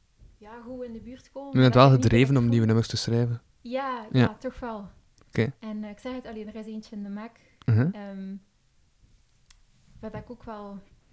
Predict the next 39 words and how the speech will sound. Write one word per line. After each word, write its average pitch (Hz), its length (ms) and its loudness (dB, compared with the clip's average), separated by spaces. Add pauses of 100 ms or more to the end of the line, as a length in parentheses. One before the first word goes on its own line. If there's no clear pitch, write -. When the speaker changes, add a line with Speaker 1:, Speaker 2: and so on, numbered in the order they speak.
(260)
Speaker 1:
blij 233 180 -12
mee 262 120 -10
ben, 254 140 -10
maar 240 120 -12
die 240 100 -10
is 233 120 -14
ook 247 100 -16
niet 247 200 -8
zo 226 180 -18
diep 226 260 -14 (300)
Speaker 2:
Ja. - 260 4
Speaker 1:
als 226 240 -4
deze 226 240 -16
of 190 80 -20
zo. 185 340 -20
Speaker 2:
Ja, - 220 2
ja, 113 80 2
Speaker 1:
Ik - 100 -4
heb - 0 - (100)
het - 80 -6
Speaker 2:
ja, 117 60 -2
ja, - 60 -2
Speaker 1:
gevoel 110 120 -2
Speaker 2:
ja. 110 60 -4
Speaker 1:
dat - 100 -10
ik - 60 -16
met 247 180 -12
deze 262 300 -14
eigenlijk 247 460 -14 (120)
Speaker 2:
Je 113 240 4
dieptepunt - 540 8
hebt 110 120 -2
het, 113 280 4
hebt 123 260 2
bereikt. 113 500 2
Speaker 1:
Eh, 254 260 -8
nee, 294 220 -14 (100)
wel, - 100 -6 (360)
Speaker 2:
<laughs> - 60 0